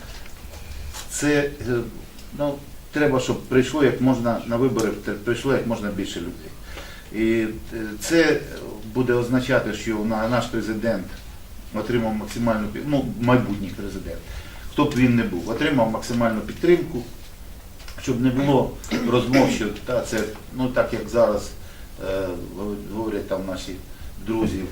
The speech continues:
в лапках, е, з, е, півночі, що нелегітимна влада і так далі, так далі. Щоб президент був, мав абсолютну довіру,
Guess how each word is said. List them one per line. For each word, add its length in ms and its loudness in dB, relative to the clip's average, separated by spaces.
в 80 -4
лапках, 540 -2
е, 40 -6
з, 300 -10
е, 220 -6
півночі, 600 2
що 420 -4
нелегітимна 680 -2
влада 320 4
і 60 -2
так 200 -6
далі, 120 -6
так 300 -10
далі. 120 -10
Щоб 160 -6
президент 560 -4
був, 180 -6
мав 280 2
абсолютну 800 2
довіру, 440 0